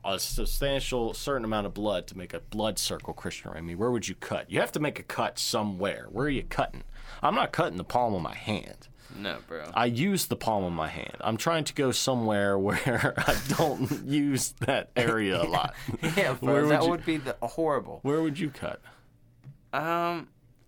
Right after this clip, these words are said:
Speaker 2: even if you went hand, like, I'm going, like, the side of the hand, if anything. But I think, like, a finger, like, you, have you ever poked your finger really bad? You can leak a substantial
Speaker 1: No,
Speaker 2: amount
Speaker 1: I
Speaker 2: of
Speaker 1: would
Speaker 2: blood.
Speaker 1: just do, like, the top of the forearm or something, like, you know,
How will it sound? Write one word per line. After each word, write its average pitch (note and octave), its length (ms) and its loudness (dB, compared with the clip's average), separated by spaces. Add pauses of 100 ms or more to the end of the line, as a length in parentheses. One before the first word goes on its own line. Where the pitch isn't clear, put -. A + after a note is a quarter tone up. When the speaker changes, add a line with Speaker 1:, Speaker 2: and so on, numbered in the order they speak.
(220)
Speaker 2:
even D4+ 240 -2
if A3 160 -6
you C3+ 120 -4
went G2+ 340 -4
hand, C2+ 360 -10
like, E2 260 -4
I'm A#2 160 -6
going, D#3 260 -6
like, G#2 200 -8
the - 80 -16
side B2+ 460 -2
of G2 80 -8
the E2 80 -12
hand, E2 520 -16
if - 180 -14
anything. F#2+ 600 -12
But C3 160 -6
I F3+ 160 -4
think, A#3+ 340 -8
like, G3+ 200 -6
a G#2+ 80 -4
finger, A#2+ 500 -10
like, D#2+ 260 -14
you, C3+ 160 -10 (400)
have D3+ 120 -8
you D#4+ 80 -6
ever D#4 80 -10
poked - 260 -2
your D3+ 60 -4
finger D#3 280 -6
really F#3+ 220 -4
bad? F#3 300 -2
You G3 80 -10
can G#3 240 -10
leak D3 240 -4
a G2 100 -6 (120)
substantial A#2+ 760 -4
Speaker 1:
No, C#3 80 0
Speaker 2:
amount C3 120 4
Speaker 1:
I - 40 4
Speaker 2:
of D#3 60 0
Speaker 1:
would A#3 80 -6
Speaker 2:
blood. G#2+ 120 -2
Speaker 1:
just F2+ 100 -2
do, C#3 120 2
like, A#2 220 0
the G#2+ 80 -4
top A#2+ 320 -2
of A#2+ 80 -2
the F#2+ 60 -4
forearm E2+ 680 -2
or - 60 -16
something, C#2 520 -12
like, C#2 220 -12
you G2 160 -10
know, G2+ 220 -8